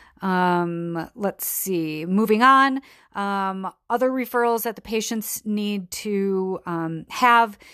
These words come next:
include, um, eye exams, and these need to be every year, and they need to be dilated. I don't know how many people in my endocrinology office tried to pimp me about the type of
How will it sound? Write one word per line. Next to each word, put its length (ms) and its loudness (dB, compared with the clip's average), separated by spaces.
include, 720 -2
um, 440 -8
eye 200 2
exams, 640 0
and 160 0
these 240 -2
need 160 -4
to 60 -8
be 400 -2
every 280 -2
year, 380 4
and 140 -4
they 80 -2
need 180 -2
to 60 -6
be 280 -4
dilated. 720 0
I 60 -2
don't 140 0
know 80 4
how 160 0
many 140 2
people 360 2
in 80 2
my 120 -2
endocrinology 720 -2
office 440 -2
tried 220 -4
to 40 -8
pimp 320 -4
me 300 0
about 680 0
the 120 -6
type 560 -2
of 420 4